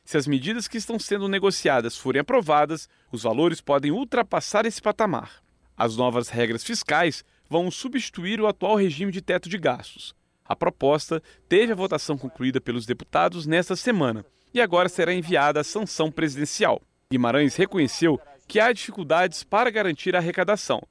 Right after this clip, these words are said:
mas defendeu o diálogo para que os projetos sejam aprovados. Segundo ele,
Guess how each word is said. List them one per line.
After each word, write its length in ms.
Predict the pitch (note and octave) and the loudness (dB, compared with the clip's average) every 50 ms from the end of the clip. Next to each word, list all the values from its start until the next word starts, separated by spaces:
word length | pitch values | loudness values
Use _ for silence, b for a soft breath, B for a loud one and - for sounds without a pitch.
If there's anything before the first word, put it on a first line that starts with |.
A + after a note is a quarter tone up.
| _ _ _ _ - | _ _ _ _ 0
mas 220 | C4+ D4 C4+ A#3 | 2 2 2 2
defendeu 380 | C4+ - - A3+ F3 F3+ F#3+ G#3 | -2 -4 -2 -2 2 2 2 2
o 40 | |
diálogo 480 | F3 D3 E3+ D3 D3+ D#3+ F3 F3 E3+ D#3+ | 2 2 4 6 6 4 4 2 -2 -2
para 180 | - F3+ E3 E3+ | -2 -2 -2 -2
que 80 | - | -4
os 100 | F#3 - | -8 -8
projetos 560 | - G3 G3 E3+ C3 D#3 D#3+ D#3+ - - D3+ | -2 0 0 0 2 2 2 2 0 -4 -10
sejam 300 | - - D#3 D3 C3+ D#3+ | -4 0 0 0 0 0
aprovados. 680 | D#3 D3 - A3+ A3 D#3+ C3 G#2 F#2+ - - - - - _ _ _ _ _ | -2 0 2 2 2 2 2 -2 -2 -2 -8 -12 -20 -20 _ _ _ _ _
Segundo 420 | - - - A2 A2 B2 C3 C#3+ D3 | -14 -8 -8 -4 -4 -2 0 2 4
ele, 280 | C#3+ D3 D#3 E3+ E3 | 4 4 2 0 -2